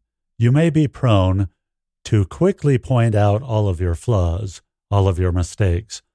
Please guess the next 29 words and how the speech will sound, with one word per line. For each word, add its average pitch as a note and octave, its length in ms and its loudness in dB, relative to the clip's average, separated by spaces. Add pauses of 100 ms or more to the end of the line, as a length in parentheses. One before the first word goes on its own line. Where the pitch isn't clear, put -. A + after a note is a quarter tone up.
(180)
all D3+ 220 2
of C#3+ 80 0
the C3+ 100 -4
things C3 320 -2
about G#2+ 320 -2
which A2 240 -4
you G#2 100 0
feel F#2+ 280 0
guilty, G#2 500 -2 (460)
or A#2 360 2
the F#2+ 140 -2
things G2 380 0
that A2 80 -2
lie G2+ 240 2
ahead F#2+ 480 0 (240)
about G2 320 0
which G#2 240 -6
you G#2 100 -2
may F#2 180 0
feel F#2+ 320 -2
apprehensive. F2 800 -4 (1600)
Some E3+ 300 0
of F2 120 0
us A2+ 300 -2
at G#2 140 -2
this G2+ 180 0
time G2 260 0
of F#2 140 0
year F#2+ 440 0